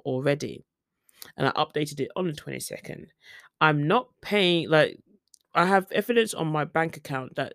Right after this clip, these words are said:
this money was tried to been taken out on the second of June. So there's a clear gap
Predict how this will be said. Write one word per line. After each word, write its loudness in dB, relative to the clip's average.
this 2
money -4
was -4
tried -2
to -8
been -4
taken -8
out -4
on -8
the -10
second -8
of -6
June. 2
So 8
there's 6
a 2
clear 0
gap -2